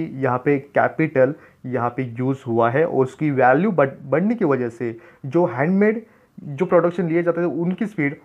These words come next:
और एक मशीन पे लेने वाली स्पीड, इनमें जो डिफरेंस है यही हमें इंपॉर्टेंस दिखाता है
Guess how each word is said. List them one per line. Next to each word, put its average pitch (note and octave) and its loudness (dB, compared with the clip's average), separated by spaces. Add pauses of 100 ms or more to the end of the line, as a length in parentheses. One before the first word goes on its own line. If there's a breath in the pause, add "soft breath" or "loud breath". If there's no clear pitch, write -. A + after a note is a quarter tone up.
(120)
और D3+ 0
एक F3 2
मशीन D3+ 2
पे F#3+ 0
लेने C#3 0
वाली C#3 4
स्पीड, C3 -4 (300 loud breath)
इनमें E3 2
जो E3+ 2
डिफरेंस D3+ 0
है C3 -2 (160)
यही D3 0
हमें D3 0 (340 loud breath)
इंपॉर्टेंस C#3+ 0
दिखाता C3 0
है C3+ 0